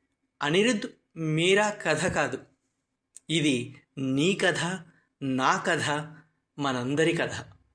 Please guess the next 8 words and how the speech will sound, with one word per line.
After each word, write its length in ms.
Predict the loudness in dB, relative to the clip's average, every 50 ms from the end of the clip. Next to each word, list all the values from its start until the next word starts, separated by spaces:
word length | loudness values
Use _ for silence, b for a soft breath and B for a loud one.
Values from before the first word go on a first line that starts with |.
| _ _ _ _ b b b b b b b b b b
మనల్ని 540 | -2 2 4 4 6 6 4 4 4 4 4
నమ్మిన 420 | 4 4 2 2 4 2 4 4 2
మొదటి 420 | 2 2 2 2 2 2 2 2
మనిషి 320 | 2 2 2 2 4 2
ఎవరు 600 | 2 4 4 4 4 4 4 2 2 0 -2 -6 -2
అనేటువంటిది 480 | 0 2 2 2 2 0 -2 0 0 0
కదా 180 | 0 0 0
ప్రశ్న. 340 | 0 0 0 0 0 0 0